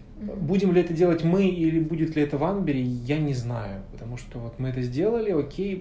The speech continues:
Speaker 2: пойдем ли мы в это, в масштабирование? То есть там нужны другие компетенции, навыки, желание, энергия. То есть надо этому посвятить,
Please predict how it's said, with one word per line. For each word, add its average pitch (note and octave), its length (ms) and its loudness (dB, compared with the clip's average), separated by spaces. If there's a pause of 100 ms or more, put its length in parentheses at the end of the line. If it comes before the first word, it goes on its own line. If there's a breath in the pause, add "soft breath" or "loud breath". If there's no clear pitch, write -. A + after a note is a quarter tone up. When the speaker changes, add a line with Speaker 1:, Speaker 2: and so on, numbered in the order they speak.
(100)
Speaker 2:
пойдем D#3 280 0
ли C#3+ 80 2
мы D3+ 160 2
в C#3 60 2
это, F#3 200 2
в C3+ 120 -6
масштабирование? C3 720 -2
То C3 60 -12
есть B2 100 -10
там D3+ 100 0
нужны C#3+ 180 0
другие C#3+ 260 0
компетенции, C#3+ 600 -4
навыки, D3 400 -2
желание, C3 500 -2
энергия. C3 360 -2
То - 80 -10
есть A#2+ 100 -10
надо C3 140 -4
этому B2+ 200 -6
посвятить, C3 380 -8